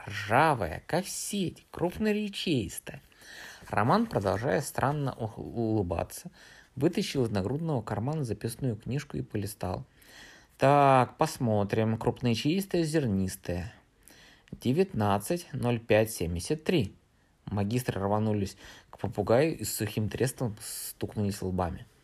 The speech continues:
«Девятнадцать ноль пять семьдесят три», у-, упавшим голосом прочитал Корнеев на кольце. Это было эффектно.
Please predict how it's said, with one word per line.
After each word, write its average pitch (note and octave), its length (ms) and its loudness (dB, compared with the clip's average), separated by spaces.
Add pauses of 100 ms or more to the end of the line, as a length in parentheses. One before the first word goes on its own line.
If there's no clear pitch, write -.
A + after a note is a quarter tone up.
(460)
«Девятнадцать F#2 1000 -4 (220)
ноль G2 260 -2
пять F#2 280 -4
семьдесят - 520 -8
три», A#2+ 280 -2 (680)
у-, F#2+ 120 -2 (160)
упавшим G#2 520 4
голосом A2+ 460 6
прочитал - 500 2
Корнеев G#2+ 580 4
на F#2+ 80 0
кольце. A#2 480 2 (320)
Это - 200 2
было G2 240 6
эффектно. - 460 2